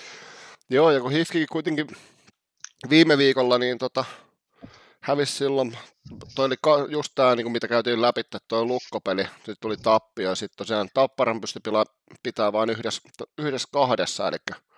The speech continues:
ei siinä ainakaan nyt helpolla niitä kiekkoja mene, mene, että toki on pelikanssilla ollut vähän tommosia hurlumhei-pelejä, että esimerkiksi Saipa viisi kaksi vieras voittaa, ja sit kuitenkin viime viikolla niin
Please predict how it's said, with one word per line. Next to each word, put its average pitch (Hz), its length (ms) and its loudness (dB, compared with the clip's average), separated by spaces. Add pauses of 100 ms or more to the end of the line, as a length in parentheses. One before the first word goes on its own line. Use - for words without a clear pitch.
(720)
ei 120 80 2
siinä 147 160 4
ainakaan 160 240 4
nyt 160 140 -2 (140)
helpolla 160 440 4
niitä 110 140 -4
kiekkoja 120 540 -2
mene, 117 320 2 (180)
mene, 135 300 0
että 98 140 -6
toki 113 240 -4
on 110 100 -4
pelikanssilla 107 680 0
ollut 104 300 -4 (280)
vähän 113 180 -6
tommosia 113 360 -4
hurlumhei-pelejä, 90 920 -2
että 95 180 -8
esimerkiksi 113 220 -6
Saipa 127 340 2
viisi 110 220 -2
kaksi - 260 -6
vieras 98 340 0 (100)
voittaa, 101 400 -4
ja 82 60 -2
sit 92 240 -10
kuitenkin 98 340 -8
viime 98 240 -4 (160)
viikolla 92 400 -4
niin 90 120 -4